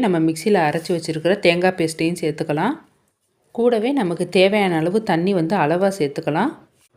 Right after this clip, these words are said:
ரெண்டு, மூணு தடவை கலந்து விட்டுட்டு குழம்புக்கு தேவையான அளவு உப்பு சேர்த்துக்கலாம். நம்ம முதல்ல வந்து கொஞ்சம் தான் உப்பு போட்டிருந்தோம். இப்ப இந்த குழம்புக்கு தேவையான அளவு உப்பு சேர்த்துட்டு ஒரு தட்டு போட்டு மூடி வச்சிடலாம்.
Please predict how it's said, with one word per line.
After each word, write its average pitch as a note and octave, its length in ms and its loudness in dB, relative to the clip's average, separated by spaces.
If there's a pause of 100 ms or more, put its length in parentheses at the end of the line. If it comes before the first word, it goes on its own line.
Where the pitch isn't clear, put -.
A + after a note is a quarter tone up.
(420)
ரெண்டு, G3 220 0
மூணு F3+ 160 0
தடவை G#3+ 280 -2 (100)
கலந்து G3 300 4
விட்டுட்டு E3 380 0 (500)
குழம்புக்கு A3 440 -2
தேவையான E3+ 300 -2
அளவு F3 260 -2
உப்பு G3+ 220 -2
சேர்த்துக்கலாம். F3 440 -2
நம்ம F#3+ 140 0 (100)
முதல்ல F#3+ 320 2
வந்து E3 220 -2
கொஞ்சம் E3+ 340 -2
தான் F3+ 140 0
உப்பு E3+ 180 -4
போட்டிருந்தோம். D#3 500 -2 (480)
இப்ப G3+ 140 -2
இந்த G#3+ 220 2
குழம்புக்கு F#3 400 0
தேவையான D#3+ 280 2
அளவு E3+ 200 0
உப்பு D#3 260 -4
சேர்த்துட்டு D#3+ 320 -2 (100)
ஒரு E3 120 2
தட்டு D#3 300 -2
போட்டு E3 260 0
மூடி E3+ 280 0
வச்சிடலாம். D#3 460 -4